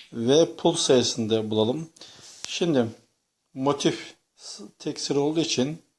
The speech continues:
bir motif yapalım şu şekilde. Evet. Nedir? Burada bir motif var. Araya bir tane pul koyuyoruz. Sonra bir, iki, üç,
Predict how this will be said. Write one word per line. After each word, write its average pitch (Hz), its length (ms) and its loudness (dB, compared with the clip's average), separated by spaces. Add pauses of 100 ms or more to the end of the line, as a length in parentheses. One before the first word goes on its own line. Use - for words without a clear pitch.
(200)
bir 135 140 -6
motif 123 460 -4
yapalım 107 340 -6
şu - 140 -10
şekilde. 110 600 -6 (2000)
Evet. 113 380 -6 (600)
Nedir? 135 720 -2 (2250)
Burada 165 300 2
bir 165 80 4
motif 160 440 0
var. 135 100 4
Araya 139 340 6
bir 135 80 -10
tane 135 300 2
pul 139 220 -2
koyuyoruz. 113 420 0
Sonra 135 640 0 (380)
bir, 123 140 -10
iki, 120 280 -10
üç, - 480 -14